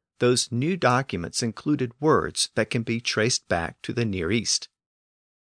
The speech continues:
So this time, I want to digress from the main storyline, and I want to give you a quick history of the Muslim world up to the current point in our story.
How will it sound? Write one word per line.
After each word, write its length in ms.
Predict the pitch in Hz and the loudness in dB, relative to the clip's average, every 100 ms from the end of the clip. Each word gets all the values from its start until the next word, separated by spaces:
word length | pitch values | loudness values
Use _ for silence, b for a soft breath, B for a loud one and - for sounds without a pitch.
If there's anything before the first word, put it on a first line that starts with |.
| _ _ | _ _
So 200 | - 196 | 2 4
this 260 | 196 285 - | 4 2 4
time, 340 | 147 117 117 - | 6 6 4 2
I 100 | 139 | 0
want 300 | 180 233 - | 2 0 0
to 200 | 151 135 | 0 0
digress 720 | 113 113 120 107 101 78 - | 0 0 2 2 2 2 0
from 200 | 110 110 | 0 2
the 80 | 110 | 2
main 260 | 107 104 | 0 0
storyline, 760 | 101 - 101 101 87 80 - - _ _ _ - | 0 0 2 2 0 -4 -10 -18 _ _ _ -2
and 120 | 131 | 0
I 40 | |
want 200 | 165 214 | 0 0
to 80 | 214 | -2
give 240 | - 139 | -4 -2
you 100 | 131 | 0
a 40 | 107 | -2
quick 300 | - 165 - | 0 -4 -2
history 460 | - 185 - 101 95 | 0 0 0 0 -2
of 100 | 95 | -2
the 80 | 104 | -2
Muslim 560 | 104 120 - 110 95 | -2 -2 0 -2 -2
world 400 | 107 143 98 92 - - | 0 2 2 0 -4 -2
up 180 | 123 - | -2 -2
to 120 | 123 | -6
the 80 | 107 | -4
current 400 | - 107 - - | -2 -2 -2 -6
point 320 | 95 85 73 | -6 -4 -4
in 100 | 87 | -6
our 100 | 76 | -4
story. 540 | - - 135 87 - | -4 0 0 0 -6